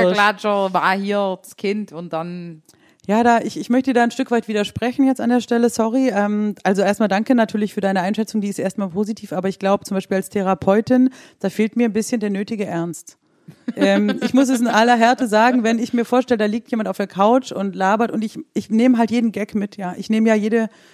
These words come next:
Speaker 2: Möglichkeit, ne, einen
Speaker 1: Das
Speaker 2: flachen
Speaker 1: stimmt.
Speaker 2: Witz und dann würd ich das nicht genügend, ähm, ernst nehmen, wenn da jemand mit seinen Kindheitstraumata auftaucht. Da bin ich, ähm,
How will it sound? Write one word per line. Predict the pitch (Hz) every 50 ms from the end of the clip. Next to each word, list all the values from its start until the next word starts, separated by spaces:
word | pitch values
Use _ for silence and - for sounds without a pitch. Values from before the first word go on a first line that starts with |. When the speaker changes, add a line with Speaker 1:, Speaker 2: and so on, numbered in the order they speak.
| _ _ _
Speaker 2:
Möglichkeit, | 220 226 233 - 214 - 226 214 214 208
ne, | 214 208 208
einen | 185 -
Speaker 1:
Das | 208 180
Speaker 2:
flachen | 190 214 214 214 - 240 220
Speaker 1:
stimmt. | 196
Speaker 2:
Witz | 262 - - -
und | - 214 196
dann | 208 208 220 226 - - - - - _
würd | - 233 254 -
ich | - - 233 -
das | - 233 226 -
nicht | 226 226 240 220 - -
genügend, | 226 226 220 220 226 226 233 226 208 -
ähm, | - 202 202 202 202 -
ernst | - 175 196 226 226 - - 208
nehmen, | 208 208 202
wenn | 202 202
da | 196
jemand | 196 202 202 202 196 -
mit | - 175
seinen | - 202 190 196 190
Kindheitstraumata | - 214 202 - 202 196 190 - - - - 196 196 202 196 196 - 202 190 -
auftaucht. | - 196 208 202 - - 226 214 220 208 - - - - - - - - - _
Da | - 202 214 233 247 233
bin | 202 240 240
ich, | 240 226 - - -
ähm, | 208 208 214 214 214 214 214 214 208 -